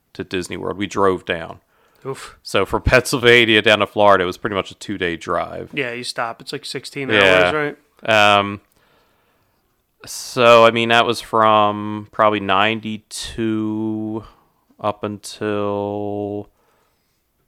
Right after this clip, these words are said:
Speaker 1: I think the last time I went with my family was, like, two thousand one, maybe?
Speaker 2: Bad year
Speaker 1: Like,
Speaker 2: for
Speaker 1: right,
Speaker 2: travel.
Speaker 1: it literally was August two thousand one.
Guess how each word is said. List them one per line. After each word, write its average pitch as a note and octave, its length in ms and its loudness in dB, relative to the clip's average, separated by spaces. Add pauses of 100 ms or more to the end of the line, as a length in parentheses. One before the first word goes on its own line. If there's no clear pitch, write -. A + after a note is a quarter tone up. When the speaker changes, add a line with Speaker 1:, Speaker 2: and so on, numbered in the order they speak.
(160)
Speaker 1:
I - 80 -14
think - 100 -16
the A#2+ 100 -4
last G#2 320 2
time A2+ 100 2
I G#2+ 40 2
went G2+ 120 -2
with - 20 -6
my F#2+ 100 -2
family F#2+ 360 -2
was, F2+ 100 -10
like, F2 180 -16
two - 220 -16
thousand F#2 840 -10
one, F#2 600 -8
maybe? F#2+ 680 -10 (380)
Speaker 2:
Bad C3+ 200 -10
year A2 80 -2
Speaker 1:
Like, G#2 80 -6
Speaker 2:
for G#2 100 -8
Speaker 1:
right, A#2 180 6
Speaker 2:
travel. B2+ 300 0
Speaker 1:
it B2+ 160 4
literally B2+ 280 6
was A2+ 100 2
August G#2 460 6
two G#2 120 -6
thousand F#2 320 0
one. F2+ 320 -6